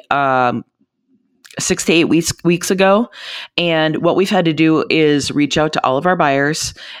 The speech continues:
and make sure that they have circled back with their lenders. Um, a lot of our buyers work with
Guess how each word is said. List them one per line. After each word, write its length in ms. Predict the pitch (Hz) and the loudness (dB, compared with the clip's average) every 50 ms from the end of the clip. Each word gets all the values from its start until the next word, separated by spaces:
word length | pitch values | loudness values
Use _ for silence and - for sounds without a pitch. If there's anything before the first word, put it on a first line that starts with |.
| _ _ - | _ _ 0
and 400 | 160 160 156 151 147 147 120 147 | 2 2 4 4 2 2 2 2
make 160 | 151 156 156 | 2 2 2
sure 220 | - - 180 170 | 0 2 2 2
that 180 | 160 160 156 160 | 2 2 0 2
they 380 | 156 151 156 156 156 156 156 156 | 2 4 4 6 6 4 4 2
have 180 | 170 165 151 | 2 0 -2
circled 300 | - - 160 - 170 156 | 0 -2 0 2 2 2
back 220 | 147 156 147 - - | 2 0 0 0 -4
with 100 | 156 - | -4 0
their 160 | 170 160 156 | 0 0 2
lenders. 640 | 147 147 139 139 139 143 139 143 151 156 - - - - - - - - - - | 2 2 2 2 2 2 2 2 0 -2 -4 -10 -10 -14 -18 -18 -16 -8 -2 0
Um, 200 | 147 143 139 - | 0 0 2 0
a 60 | - | 0
lot 220 | 147 147 143 147 143 | 0 0 0 0 2
of 80 | 143 | 2
our 100 | 151 147 | 0 0
buyers 400 | 131 143 139 139 139 143 135 - | 2 2 2 2 2 0 0 0
work 260 | 139 135 131 131 - - | 0 2 2 0 0 0
with 320 | 143 139 135 135 - - | 2 2 2 2 0 -6